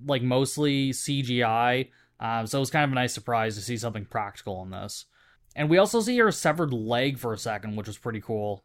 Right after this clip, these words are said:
Um, yeah, so there's, there's some decent parts in this. And she's finally pulled under, and she's gone, and then we get the title card. We get some shots of the boardwalk and beaches,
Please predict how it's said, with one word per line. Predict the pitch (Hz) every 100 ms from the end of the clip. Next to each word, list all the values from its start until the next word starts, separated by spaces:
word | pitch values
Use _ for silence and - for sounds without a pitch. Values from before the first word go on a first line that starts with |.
| 123
Um, | 113 107 104 104 101 _ -
yeah, | 170 123 104 _
so | - 170
there's, | 165 185 233 233 202 -
there's | 233 226
some | 226 170
decent | 156 139 123
parts | 113 101 95
in | 82
this. | 82 82 - - _ - -
And | 156
she's | 139 139
finally | 202 214 190
pulled | 156 147
under, | 139 131 127 123
and | 117 113
she's | 107 156 139
gone, | 139 120 123 120
and | 113
then | 113
we | 113
get | 113 107
the | 113
title | 113 98 92
card. | - 58 60 - _ _ _ _ - _ _ -
We | 147
get | 226 254
some | 240
shots | 214 196 185
of | 196
the | 143
boardwalk | 131 135 135 127 131 131
and | 135 123
beaches, | 123 120 127 120 120